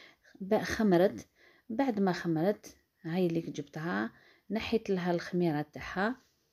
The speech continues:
هبطت لها الخميرة وحطيتها في، في الطابل-، الطاولة، وبديت درتها حربوش، قطعتها قطع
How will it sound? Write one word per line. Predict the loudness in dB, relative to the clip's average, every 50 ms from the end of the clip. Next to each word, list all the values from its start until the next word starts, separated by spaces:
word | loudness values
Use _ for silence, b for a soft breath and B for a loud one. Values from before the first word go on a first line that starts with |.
| _ _ _ _
هبطت | -8 -6 -4 -4 -4 -4 -4
لها | -4 -2 -2
الخميرة | -2 -4 -4 -2 0 2 2 2 0 -2 -4 -8 _ _ _ _ _ _ _ _ _ _ _ _ _ _ _ _ _ _ _ -12
وحطيتها | -8 -6 -4 -4 -4 -2 -2 -2 -2 -2 -2 -4 -4
في، | -4 -2 0 2 2 4 4 4 2 0 -2 -4 -8 _ _ _ _ _ _ _ _ _ _ _ _ _ -20 -20 -20 -18 -18 -16 -14 -8
في | -2 0 2 4 6 6
الطابل-، | 6 4 2 0 -4 _ -8 -6 -6 -4 -4 -4 -4 -4 -6
الطاولة، | -8 -6 -2 0 2 2 2 2 2 2 0 0 -2 -2 -2
وبديت | -2 -2 0 0 -2 0 2 2 2 2 0 -2
درتها | 0 0 0 -2 -4 -4 -6 -8
حربوش، | -6 -2 -2 0 0 0 2 2 2 2 2 -2 -4 B B B B B B B B B B
قطعتها | -8 -6 -4 -4 -4 -4 -4 -6 -4 -2 0 0 0 0 -4 _ _ _ _ _ -4 -2
قطع | -2 -2 -2 -2 -6 -6